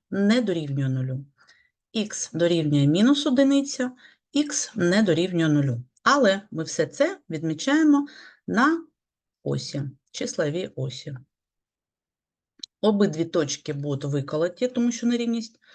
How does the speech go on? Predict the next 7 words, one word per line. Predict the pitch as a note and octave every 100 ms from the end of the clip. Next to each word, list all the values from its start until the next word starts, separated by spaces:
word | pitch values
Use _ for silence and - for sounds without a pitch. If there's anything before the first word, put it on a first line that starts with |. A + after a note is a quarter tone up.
| - _ _ _
строга | - - B3 B3 A#3 A3+
у |
нас. | A3 A3 A3 - - _ _ _ _ _ _ -
Мінус | E3+ D#3+ D3+ -
одиниця, | D#3+ F3+ A#3 D4 - G#3+
тут | - D#3 -
нуль | A#3+ C#4